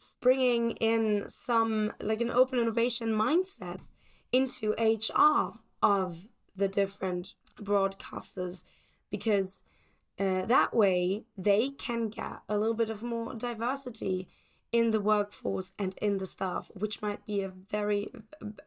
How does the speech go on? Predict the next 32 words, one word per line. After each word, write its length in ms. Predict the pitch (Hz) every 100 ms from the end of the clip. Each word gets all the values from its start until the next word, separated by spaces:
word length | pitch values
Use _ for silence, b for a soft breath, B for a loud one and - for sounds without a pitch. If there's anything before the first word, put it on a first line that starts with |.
| -
an 120 | 202
amazing 460 | 190 180 175 180
first 400 | 175 - - -
step. 320 | - 202 277 - _ b b b b b b b
Um, 420 | 202 202 196 196 196 -
and 180 | 214
I 180 | 214 208 - -
really 380 | 208 214 240 226
do 280 | 214 208
hope 360 | 185 190 185 185 -
that 260 | 196 190
they 220 | 202 196 196 -
keep 460 | - 254 254 226
doing 520 | - 226 214 202 196
what 280 | 196 202 202
they're 100 | 202
doing 400 | 196 214 214 208
and 100 | 190
they 100 | 185
keep 400 | - - 240 233
improving 640 | 214 202 - 202 202 185
and 120 | 185 180
also 480 | 190 202 - 196 _ -
pushing 440 | - 220 - 196
forward 640 | - - 202 196 190 185 - b b b -
to 200 | - 196
really 460 | 180 202 214 202
go 320 | 196 202 196 -
outside 720 | 185 202 202 - 196 190 190
the 80 | 190
company's 540 | - 196 190 190 185
borders. 560 | - 185 185 180 175